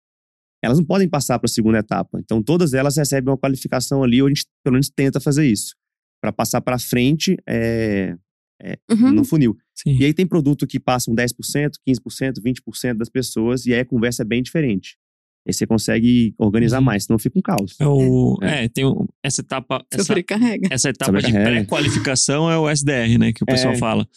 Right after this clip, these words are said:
Speaker 1: E tem,
Speaker 3: É.
Speaker 1: tem ferramentas que ajudam nisso, tem
Speaker 3: Tem
Speaker 1: softwares que
Speaker 3: ferramenta,
Speaker 1: ajudam nisso.
Speaker 3: é, tem ferramenta profissional de WhatsApp
Speaker 2: Uhum.
Speaker 1: É.
Speaker 3: hoje. Eu acho que essa questão de receber um auto-, um atendimento automatizado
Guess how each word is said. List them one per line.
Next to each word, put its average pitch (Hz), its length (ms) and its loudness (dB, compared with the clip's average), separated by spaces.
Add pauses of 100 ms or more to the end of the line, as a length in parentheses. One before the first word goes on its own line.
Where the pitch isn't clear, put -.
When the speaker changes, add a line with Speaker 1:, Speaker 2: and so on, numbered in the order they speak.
(120)
Speaker 1:
E 156 120 2
tem, 202 360 4
Speaker 3:
É. 175 360 4
Speaker 1:
tem 165 100 2
ferramentas 175 540 2
que - 80 0
ajudam 147 280 4
nisso, 127 400 4
tem 123 100 2
Speaker 3:
Tem 123 60 2
Speaker 1:
softwares 127 240 0
que 135 80 0
Speaker 3:
ferramenta, 127 200 2
Speaker 1:
ajudam 113 180 2
nisso. 104 200 4
Speaker 3:
é, 127 180 0
tem 156 120 -2
ferramenta 147 320 0
profissional 131 340 -4
de 120 60 -2
WhatsApp 127 580 0
Speaker 2:
Uhum. 117 180 2
Speaker 1:
É. 123 120 2
Speaker 3:
hoje. 123 240 2 (400)
Eu 127 140 0
acho 131 220 0
que 143 240 0
essa - 340 -2
questão 127 580 0
de 113 480 0 (420)
receber 123 340 0
um 147 100 2
auto-, 131 340 -2
um 117 340 0
atendimento 113 520 0
automatizado 110 680 -4